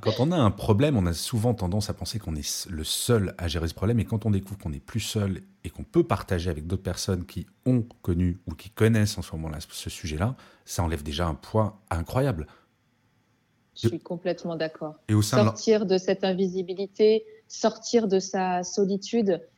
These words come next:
Speaker 2: et ne plus penser qu'on est seul, c'est un des objectifs effectivement de la communauté.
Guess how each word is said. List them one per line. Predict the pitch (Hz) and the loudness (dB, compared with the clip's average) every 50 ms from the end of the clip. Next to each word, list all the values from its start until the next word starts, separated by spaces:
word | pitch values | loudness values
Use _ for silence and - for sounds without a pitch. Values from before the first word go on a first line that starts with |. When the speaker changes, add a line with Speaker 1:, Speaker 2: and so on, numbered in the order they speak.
| _ _ | _ _
Speaker 2:
et | 170 190 | 2 4
ne | 185 180 185 180 | 4 4 2 0
plus | 180 - 247 254 | 0 2 2 2
penser | 240 - 202 196 196 - - 220 | 4 4 0 -2 0 2 2 2
qu'on | 220 - 202 185 180 | 2 2 -2 -2 0
est | 180 175 175 | 0 -2 -4
seul, | - - 226 233 247 247 220 - | -2 0 2 4 4 4 2 0
c'est | - - 190 180 180 - | 0 0 2 2 2 0
un | - 196 208 | -2 -2 0
des | 185 185 180 170 180 | 2 2 2 2 0
objectifs | 180 165 160 175 175 - - - 240 233 - - - | 0 0 0 0 0 0 0 -2 -2 -2 -2 -4 -6
effectivement | - 170 - - 180 - - - 185 185 196 208 | -6 -6 -4 -6 -8 -8 -8 -8 -6 -4 -4 -4
de | 190 180 170 | -2 -2 -2
la | 165 165 165 160 160 165 | 0 0 0 0 -2 -2
communauté. | - - 180 175 170 165 165 165 - - 247 294 - | -2 -6 -6 -4 -4 -4 -6 -4 0 2 2 2 0